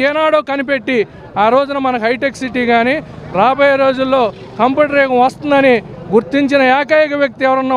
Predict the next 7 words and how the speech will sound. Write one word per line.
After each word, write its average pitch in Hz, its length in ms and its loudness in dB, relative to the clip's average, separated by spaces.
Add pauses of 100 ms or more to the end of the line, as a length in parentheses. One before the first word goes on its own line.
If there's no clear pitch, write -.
ఉన్నారంటే 240 500 2 (360)
అది 226 220 2
నారా 269 240 2 (120)
చంద్రబాబు 254 440 2
నాయుడు 233 240 2
గారు 220 220 2
మాత్రమే. 226 400 2